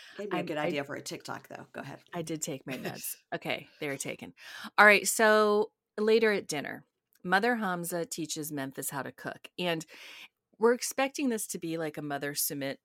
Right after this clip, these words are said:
Speaker 2: Jenny scene, but
Speaker 1: Yeah.
Speaker 2: it's not really. Memphis is just acting like a fool. She's hooping and hollering like she's being poked with Hamza's hard wee-wee or something. She's like,
Speaker 1: <laughs>
Speaker 2: "Wah, wah, wah!" And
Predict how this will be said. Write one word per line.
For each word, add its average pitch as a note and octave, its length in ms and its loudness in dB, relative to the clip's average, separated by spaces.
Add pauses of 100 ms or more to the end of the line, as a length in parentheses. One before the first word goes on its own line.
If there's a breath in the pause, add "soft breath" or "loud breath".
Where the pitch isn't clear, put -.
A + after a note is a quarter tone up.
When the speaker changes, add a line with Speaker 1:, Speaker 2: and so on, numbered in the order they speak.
(260)
Speaker 2:
Jenny C#3+ 340 -4
scene, F#3+ 480 -4
but G3+ 160 0
Speaker 1:
Yeah. B3+ 80 6
Speaker 2:
it's A#3+ 140 -4
not D3 280 -2
really. C3 320 -2
Memphis G3 460 -2
is D#3 140 -4
just C#3+ 160 -8
acting C3+ 320 -4
like C3 160 -8
a C#3+ 60 -10
fool. B2+ 360 -6
She's F#3 240 -6
hooping D#3+ 340 -4
and D#3 120 -6
hollering D3 720 -2
like C#3+ 180 -4
she's C#3+ 180 -8
being C#3 220 -8
poked C3+ 340 -10
with C#3+ 140 -8
Hamza's C#3 600 -10 (520)
hard C#3 460 -4
wee-wee C3+ 400 -6
or B2+ 80 -6
something. C3+ 400 -4
She's E4+ 200 2
like, A4+ 120 8
Speaker 1:
<laughs> A#3+ 80 6
Speaker 2:
"Wah, F5 420 8
wah, E5 640 12
wah!" F4+ 60 8 (1080 loud breath)
And B3 120 4